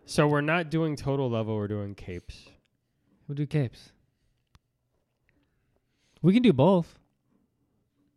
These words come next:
Speaker 2: What do you think? I'm gonna lose either way, so.
Speaker 1: That's not true.
Speaker 2: Yeah, it is.
Speaker 1: <coughs> Well, yeah, we could see how it is.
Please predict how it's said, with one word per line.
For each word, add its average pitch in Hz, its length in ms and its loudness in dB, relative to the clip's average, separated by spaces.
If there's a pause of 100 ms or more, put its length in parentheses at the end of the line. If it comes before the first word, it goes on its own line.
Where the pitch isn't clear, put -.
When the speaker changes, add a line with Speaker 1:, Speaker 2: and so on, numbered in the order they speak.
(680)
Speaker 2:
What 151 100 0
do 165 40 4
you 165 80 4
think? 117 340 -8 (1080)
I'm 185 140 0
gonna 240 140 0
lose 170 260 0
either 113 140 -6
way, 104 180 -10 (320)
so. 110 380 -6 (220)
Speaker 1:
That's 127 200 -14
not 170 120 -8
true. 95 340 -10 (280)
Speaker 2:
Yeah, 113 140 -6
it 110 80 -10
is. - 160 -20 (800)
Speaker 1:
<coughs> 240 80 -6 (2000)
Well, 180 120 -6
yeah, 240 80 2
we 247 80 -6
could 202 160 -10
see 156 140 -8
how 131 180 -6
it 110 100 -6
is. - 220 -10